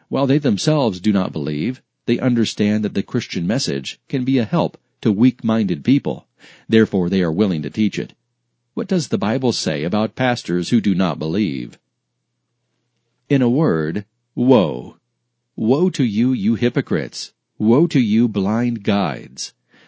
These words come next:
Matthew twenty-three, verses fourteen through sixteen.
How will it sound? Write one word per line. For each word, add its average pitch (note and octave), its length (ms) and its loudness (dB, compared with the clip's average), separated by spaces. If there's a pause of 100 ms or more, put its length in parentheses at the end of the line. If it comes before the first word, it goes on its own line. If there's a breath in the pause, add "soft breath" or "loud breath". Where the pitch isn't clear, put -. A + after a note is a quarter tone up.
(120)
Matthew G2 320 0
twenty-three, G#2 500 0
verses F2+ 320 -4
fourteen G2+ 380 0
through D#2+ 140 -4
sixteen. F2 440 -8